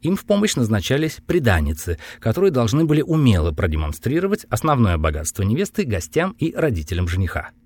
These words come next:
В ряде мест на свадьбах были специальные песельницы, вопельницы или вытницы, сопровождавшие все свадебные действия ритуальными песнями, причитаниями, стенаниями.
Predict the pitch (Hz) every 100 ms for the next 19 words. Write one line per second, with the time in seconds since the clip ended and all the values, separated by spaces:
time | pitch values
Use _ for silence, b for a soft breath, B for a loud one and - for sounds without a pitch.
0 | _ B B B B 92 85 95 165 196
1 | - 123 110 175 208 190 - 147 190 -
2 | 117 - 156 170 170 - 180 117 90 82
3 | 78 - - 113 147 151 95 87 87 -
4 | - - B B - 170 165 113 120 160
5 | - 85 - 85 B B - 113 117 120
6 | 110 98 - 104 - 120 90 101 87 80
7 | 80 - 165 - 185 185 B B 123 127
8 | 113 90 78 80 78 185 - 196 202 -
9 | - - - 95 110 113 110 - - 123
10 | 76 64 62 -